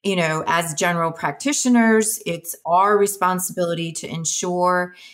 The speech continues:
that dogs and cats who are companion animals at home, that they have plenty of enrichment. And if we don't ensure they have enrichment, well, shame on us, we're bad veterinarians.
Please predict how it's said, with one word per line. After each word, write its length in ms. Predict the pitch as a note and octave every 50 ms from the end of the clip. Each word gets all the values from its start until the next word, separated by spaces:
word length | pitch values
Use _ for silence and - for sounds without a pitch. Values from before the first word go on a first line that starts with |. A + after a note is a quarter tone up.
| _ _ -
that 500 | F3+ F3 E3+ F3+ E3+ E3 D#3+ D#3 - D#3
dogs 380 | - F#3 D#3+ E3 F3 F#3 F3+ F3
and 160 | F3+ F3 E3+
cats 500 | - F3+ E3+ D#3+ D#3+ D#3+ C#3+ - - -
who 540 | - F#3 E3 D#3+ D#3 D#3 D3+ C#3+ D3 C3+ - - - _ - - -
are 120 | E3 E3+
companion 540 | E3+ - F3+ F3+ - G3+ E3 E3+ F3 F3 F3
animals 400 | E3+ E3 E3+ E3+ D#3+ D#3+ D#3+ E3
at 140 | E3 - -
home, 460 | F3 F3+ D#3+ D#3 D#3 D3+ D3+ D#3 D3+
that 160 | D#3 D3+ D3
they 160 | D#3+ D#3+ F3
have 280 | F#3+ G3 F#3 E3 D#3+ -
plenty 320 | - G#3 A3 A#3+ A#3+ C4+
of 80 | B3+ A3
enrichment. 720 | A3 G3 F#3 F3 E3+ E3 E3 - - F3 E3+ E3 D#3+ - - - - - - - _ _
And 160 | - E3+ E3+ E3+
if 180 | E3+ E3+ -
we 120 | F3 E3+ D#3
don't 260 | G#3 G#3+ A#3+ B3 A3+
ensure 320 | G#3+ G3+ - - F#3 F#3
they 160 | F3 E3+ E3+
have 240 | F3+ F3+ D#3+ D#3+ D#3
enrichment, 580 | D#3 D#3 D#3 D3+ D3+ D#3+ - - E3 D#3+ D3 -
well, 160 | D3+ D#3+ D#3+
shame 300 | - - F#3 E3+ E3 E3
on 180 | D#3 D3+ D3 D3
us, 280 | D3 D3 D3 - -
we're 100 | D#3 D3
bad 280 | C#3+ C#3+ C3 C#3 C3 C3
veterinarians. 720 | - B2+ B2 B2 - - - - - - B3 - - -